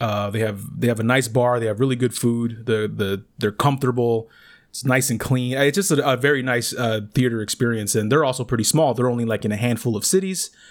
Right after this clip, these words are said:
Uh, but, uh, yeah, y-, you're right. I mean, I can see a, a bigger company trying to buy up all of the other smaller ones, and then you're gonna end up having, you know, like, a Disney situation with movie theaters where only one company owns all of them.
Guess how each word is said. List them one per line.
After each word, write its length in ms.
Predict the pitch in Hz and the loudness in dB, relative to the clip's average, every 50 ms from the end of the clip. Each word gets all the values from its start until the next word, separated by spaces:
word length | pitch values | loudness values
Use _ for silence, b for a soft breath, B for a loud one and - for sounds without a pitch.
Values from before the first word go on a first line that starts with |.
| B B B B B B B B B B B - - | B B B B B B B B B B B -4 0
Uh, 340 | 120 117 113 113 113 110 | 0 2 2 2 2 0
but, 460 | 107 107 131 120 113 110 107 110 - - - | -2 0 0 0 0 0 -2 -4 -6 -4 -2
uh, 80 | 117 | 0
yeah, 320 | 113 107 107 123 147 151 123 120 | 0 2 4 4 4 4 2 0
y-, 200 | 117 113 120 107 | -2 -2 -4 -2
you're 200 | 113 113 127 120 | 0 0 0 2
right. 220 | 120 135 143 117 | 2 2 2 2
I 60 | 117 | 0
mean, 160 | 107 117 113 | -2 -2 0
I 80 | 113 113 | 0 -2
can 140 | 113 - 117 | -2 -2 -2
see 560 | 107 - - 127 123 120 117 117 117 110 104 - - _ _ _ _ - _ _ - - | 0 2 2 2 2 2 0 -2 -4 -6 -8 -12 -16 _ _ _ _ -20 _ _ -10 -4
a, 120 | 110 120 - | -4 -2 0
a 80 | 127 123 | 0 -2
bigger 320 | 110 - - 127 123 117 | 0 0 0 0 0 -2
company 640 | 110 - 131 131 131 139 123 120 117 117 113 110 - _ b b b b b b | -2 -2 -2 -2 0 2 0 2 2 0 -2 -4 -8 _ b b b b b b
trying 340 | - - - 143 131 123 127 | -4 -2 0 0 2 0 0
to 80 | 120 110 | -2 -2
buy 380 | 107 104 123 120 120 117 113 | 0 2 2 4 4 4 4
up 320 | 117 123 123 117 - - - - - _ _ _ _ _ _ _ - | 4 2 2 2 0 -4 -10 -18 -18 _ _ _ _ _ _ _ 0
all 180 | 127 123 123 | 2 2 2
of 120 | 123 117 110 | 2 0 0
the 120 | 117 117 | 0 2
other 180 | 117 113 110 104 | 2 2 0 0
smaller 400 | - - 143 127 127 135 127 120 | 0 2 2 4 4 2 2 0
ones, 280 | 113 110 110 110 113 113 | 0 -2 -4 -4 -4 -2
and 80 | 113 | 0
then 80 | 113 113 | 0 0
you're 100 | 113 113 | 0 0
gonna 120 | 107 110 117 | 0 0 0
end 160 | 110 123 117 | 0 0 0
up 100 | 113 104 | 0 0
having, 560 | - 123 113 113 110 117 113 107 107 104 104 B B B B B B B B B | 0 0 0 2 0 0 -2 -2 -2 -6 -8 B B B B B B B B B
you 80 | - 127 | -2 0
know, 120 | 117 110 | 0 2
like, 200 | 107 110 113 113 | 2 0 0 0
a 60 | - 110 | 0 -2
Disney 440 | 104 101 127 135 131 120 131 123 | 0 2 2 2 2 0 -2 -2
situation 760 | 117 - - 120 - - 117 117 113 110 104 - 117 110 107 107 | -2 0 0 0 0 0 0 0 0 0 0 0 0 -2 0 0
with 240 | 113 110 - - | 0 -2 -2 -2
movie 300 | - 104 117 127 117 117 | 0 2 2 2 0 -2
theaters 420 | 113 - 107 104 98 101 101 101 104 | -2 -2 -2 -2 -2 -4 -4 -4 -4
where 120 | 113 110 | -4 -2
only 200 | 110 113 113 113 | -2 -2 -2 -2
one 380 | 113 110 107 110 117 117 117 117 | -4 -4 -2 0 0 0 0 -2
company 520 | 104 - 127 120 123 - 139 127 113 104 - | -2 0 0 0 0 0 0 0 -2 -4 -4
owns 280 | - 120 113 113 113 120 | -2 -2 0 0 -2 -2
all 260 | - - 117 117 107 104 | -2 -2 0 0 0 -2
of 100 | 98 95 | -6 -6
them. 300 | 95 92 101 139 139 | -4 -2 0 0 0